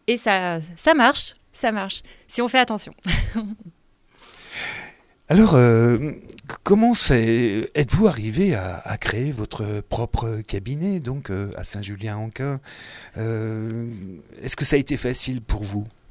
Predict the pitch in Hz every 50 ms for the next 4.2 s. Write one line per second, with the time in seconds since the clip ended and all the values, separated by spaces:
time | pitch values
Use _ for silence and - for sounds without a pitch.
0 | - - 220 220 214 208 208 202 202 202 196 196 190 190 190 185 - - 185 180
1 | 185 180 - - - - - - - - 247 269 262 - - 262 240 233 233 240
2 | 233 233 226 220 220 220 214 - - - - - 269 262 - - - - 277 285
3 | 285 285 277 269 262 240 220 208 190 190 202 185 202 202 214 208 - 220 202 -
4 | - 196 262